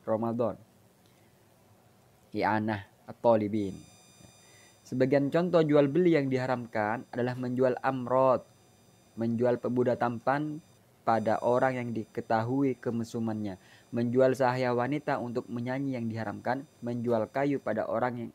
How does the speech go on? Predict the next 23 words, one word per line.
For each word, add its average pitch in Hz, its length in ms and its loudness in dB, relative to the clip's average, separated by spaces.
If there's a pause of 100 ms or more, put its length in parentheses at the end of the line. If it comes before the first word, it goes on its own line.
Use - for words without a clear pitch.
(100)
akan 131 360 -2
memakainya 123 400 -6
untuk 113 240 -8
alat 113 200 -4
malahi. 113 480 -8 (1300)
Jadi 110 400 2
perumpamannya 139 640 0
adalah 117 320 0 (680)
ketika 156 320 2
penjual 151 480 4
itu 147 160 0
sudah 143 240 0
tahu 110 560 -4 (560)
bahwa 127 240 2
yang 131 160 0
membeli 135 800 2
itu 117 240 -4
adalah 113 240 -2
warga 120 320 -2
sekitar 117 480 -4
yang 120 320 -4
tidak 151 480 0
puasa, 92 800 -8